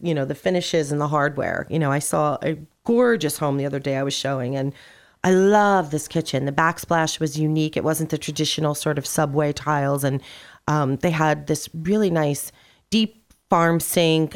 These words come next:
and the counters were gorgeous granite, like, just so nice, with rose gold, you know, um, hardware on, you know, the sink and the faucet.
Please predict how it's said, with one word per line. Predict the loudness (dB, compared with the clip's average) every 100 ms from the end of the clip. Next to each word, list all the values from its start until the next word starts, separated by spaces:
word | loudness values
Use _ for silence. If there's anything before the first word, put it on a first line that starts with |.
| -2
and | 0 0
the |
counters | -2 -2 0 2 0
were | -2
gorgeous | -2 0 0 0 -4
granite, | 0 0 2 0 -2 -2
like, | -4 -4
just | -6 -4
so | 0 0
nice, | 2 0 -4 -4
with | -4 -4 -4
rose | 0 2 0 0
gold, | 0 2 0 -2 -8 _ _ _ _ _ -2
you | 0
know, | 2 0 -4 -4
um, | -2 0 -2 -4 -8 -12 -20 -20 -10
hardware | -2 0 0 0 0
on, | -2 -2 -4
you | -4
know, | -4
the | -4
sink | -4 0 0 -2
and | -4
the | -2
faucet. | -2 -2 -2 -4 -4